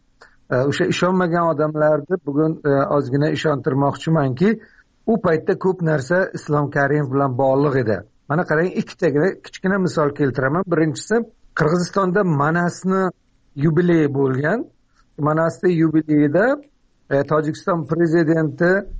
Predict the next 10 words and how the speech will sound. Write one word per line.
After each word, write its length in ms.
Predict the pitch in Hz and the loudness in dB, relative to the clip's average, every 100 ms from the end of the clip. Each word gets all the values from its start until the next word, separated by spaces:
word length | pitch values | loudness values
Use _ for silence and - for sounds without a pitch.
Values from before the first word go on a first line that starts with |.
| - - - | -12 -16 -6
e, 60 | 139 143 143 | 0 0 -2
chiqib 280 | - 170 131 | -2 -2 0
gapirib, 540 | 151 170 - 151 190 190 - | 0 0 0 0 0 -2 -6
e, 120 | 147 135 | -2 0
"Manas 480 | 143 156 175 180 185 | 0 0 0 -2 -4
bizni 260 | 143 143 143 - | -6 -6 -6 -4
pochchamiz 500 | 165 165 175 170 151 | -4 0 0 0 0
bo'ladi, 480 | 180 185 175 147 156 151 147 147 - | 0 2 0 0 0 2 2 0 -4
tojikka 420 | 151 151 151 - 185 | -4 -2 -4 -2 2
uylangan", 920 | 170 170 170 160 147 151 147 143 143 | 2 2 2 0 2 2 2 2 0